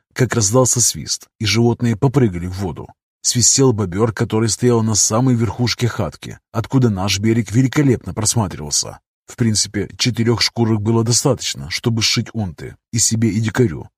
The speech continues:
поэтому неудача нас не расстроила. Намочив мочой шкурки, Санчо продолжал терзать их камнем, стараясь сделать кожу мягкой. Периодически он мочил шкурки в воде и снова, поскоблив, растягивал для сушки.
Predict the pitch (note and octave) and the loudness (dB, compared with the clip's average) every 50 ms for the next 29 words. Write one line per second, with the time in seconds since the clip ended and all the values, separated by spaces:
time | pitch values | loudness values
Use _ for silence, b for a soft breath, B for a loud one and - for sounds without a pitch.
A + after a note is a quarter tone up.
0 | _ _ - A2 G2 G2+ F#2+ - G#2+ G#2+ G2+ - - G#2+ A#2 A#2 A2+ G#2+ A2+ A2+ | _ _ -4 -2 -2 -2 -2 -2 -2 -2 -4 -4 -2 -2 0 0 0 0 0 0
1 | A2+ - - A#2+ A#2+ G#2+ - - A#2+ A#2+ A#2+ - - A#2+ G#2+ D2+ B1+ A1 G1+ - | 0 0 0 0 0 0 0 0 0 2 0 0 0 -2 -2 -4 -4 -8 -12 -14
2 | - _ _ _ _ _ _ _ _ _ _ _ _ - A#2 A#2+ A#2+ B2 A2+ - | -16 _ _ _ _ _ _ _ _ _ _ _ _ -2 0 2 4 4 4 4
3 | C#3 C3+ A#2+ A#2+ A2+ - - B2 A#2+ G#2+ - - - F2 E2+ E2+ F2 - G2 F#2+ | 4 4 4 4 2 2 2 2 2 2 0 -4 -6 -8 -8 -8 -8 -8 -8 -8
4 | - _ - - - A#2+ A#2 A#2 A2 - A#2 - A#2 A#2 A#2 A#2 A2+ A2 C3 C#3 | -8 _ -4 -2 0 2 2 0 0 0 -2 0 0 2 2 2 2 2 2 2
5 | B2 - A#2+ G#2 G2+ G2+ B2 A#2+ - - B2 A2+ - - - F#2 C#2+ C#2 B1+ A1 | 0 0 -2 -2 0 0 0 0 -2 -2 -4 -4 -4 -4 -6 -8 -8 -8 -10 -12
6 | G1+ - - _ - - - - A2+ F#2+ G2+ G#2+ A2 G#2 F#2+ G2 A2+ C3 B2+ A#2+ | -14 -16 -18 _ -8 -6 -4 -2 -2 0 0 0 0 0 0 0 2 4 4 4
7 | G#2+ - - A#2+ A2 - A2+ G2 E2+ D#2+ - - - - A1 - - _ _ _ | 2 2 0 2 2 2 0 -2 -4 -6 -10 -12 -14 -14 -14 -14 -18 _ _ _
8 | - - B2+ A#2 G#2+ G2 A2 A#2 A2+ - - - A#2 A2 B2+ B2 B2 A#2 G#2+ - | 0 2 2 4 4 2 2 0 0 0 0 0 0 2 2 2 2 2 0 2
9 | B2+ C3 A#2+ - - - C3 B2+ G#2+ - A#2+ A#2 G#2+ G2 G2 G#2 G2 A2 A#2+ A#2+ | 2 2 2 2 0 0 0 0 0 0 -2 -2 -2 -2 -2 -2 0 0 0 0
10 | - B2+ C3 - - - A2 F#2+ F2 E2 D#2+ E2+ G2 F#2 - - A2 F#2+ F#2 G2+ | 0 0 -2 -2 -2 -2 -2 -4 -4 -6 -8 -6 -4 -4 -2 -2 -4 -4 -2 0
11 | A#2 A#2 - - G#2+ A2+ G#2+ - - C3+ C3+ B2 A#2+ B2 A#2+ A#2 G#2 A2+ A2 - | -2 -2 -2 -4 -4 -2 0 0 2 2 2 2 4 4 4 2 2 0 -2 -2
12 | - D#2 D2 - - - - - - | -4 -4 -6 -8 -8 -8 -10 -16 -18